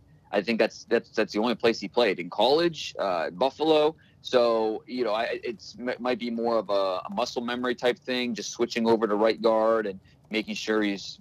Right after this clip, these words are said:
playing assignment sound there. Um, he's a guy, he's a taller guy, uh, for a guard, and you see that sometimes. He'll let his,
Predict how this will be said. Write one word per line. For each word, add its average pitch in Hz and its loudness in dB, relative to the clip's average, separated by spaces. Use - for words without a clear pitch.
playing 110 -2
assignment 107 -4
sound 104 -2
there. 107 4
Um, 98 0
he's 139 0
a 170 4
guy, 160 4
he's 123 0
a 107 -2
taller 147 2
guy, 160 -2
uh, 117 -2
for 131 -4
a 120 -8
guard, 127 0
and 120 -10
you 127 -8
see 131 -10
that 131 0
sometimes. 131 -6
He'll 113 0
let 117 0
his, 101 -8